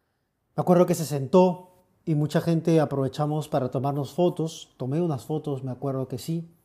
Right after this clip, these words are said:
Algunos se tomaron fotos mientras estaba dando el discurso para verificar, ¿no? que uno estaba allí y que no era algo falso ni arreglado. Pero la impresión era,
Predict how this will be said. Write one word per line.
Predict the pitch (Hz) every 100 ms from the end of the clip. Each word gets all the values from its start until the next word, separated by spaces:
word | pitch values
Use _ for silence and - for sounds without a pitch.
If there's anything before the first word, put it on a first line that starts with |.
| _ _ _ _
Algunos | 135 131 147
se | 139
tomaron | 139 127 139
fotos | 131 143 143 147 143 143
mientras | 131 127 113
estaba | 117 139 139 135
dando | 139 139 139
el | 131
discurso | 123 - 185 165 - 151 156 _ _ _ _
para | - 123 123
verificar, | 135 131 123 139 208 220 165
¿no? | 175
que | 170
uno | 165
estaba | 160 - 151
allí | 147 160 202 196
y | 180
que | - 139
no | 139
era | 156 156 156
algo | 160 156 156 - _ _ _ _
falso | - 180 170 - 147
ni | 135
arreglado. | 127 131 160 190 156 180 - _ _ _ _ _ _ _ _ _
Pero | 175
la |
impresión | 175 175 175 220 220
era, | 220 226 -